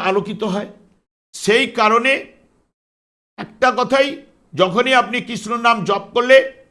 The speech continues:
আমাদের মধ্যে যে অন্ধকারের ছায়া ভেতরে রয়েছে, সেই ছায়া বা মায়া দূরীভূত হবে।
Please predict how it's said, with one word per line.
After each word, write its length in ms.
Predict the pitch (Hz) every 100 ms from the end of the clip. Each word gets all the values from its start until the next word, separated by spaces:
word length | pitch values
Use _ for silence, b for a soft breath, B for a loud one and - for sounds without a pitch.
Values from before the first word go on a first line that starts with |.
| _ 156
আমাদের 340 | 196 220 240 233
মধ্যে 260 | 196 160 226
যে 160 | 185 220 220
অন্ধকারের 600 | 180 208 214 220 220 202 -
ছায়া 340 | - 190 208 190 - _ _ _ _ _ _ _ _
ভেতরে 320 | 156 170 190 185 - 151
রয়েছে, 340 | 175 226 240 - - b b b _
সেই 220 | - 202 220
ছায়া 360 | - 160 190 220 233 - - _ -
বা 180 | 165 185 - b b b _
মায়া 380 | 117 156 208 254 294 - _ _ _ _ _ _
দূরীভূত 440 | 107 185 208 185 -
হবে। 280 | 110 107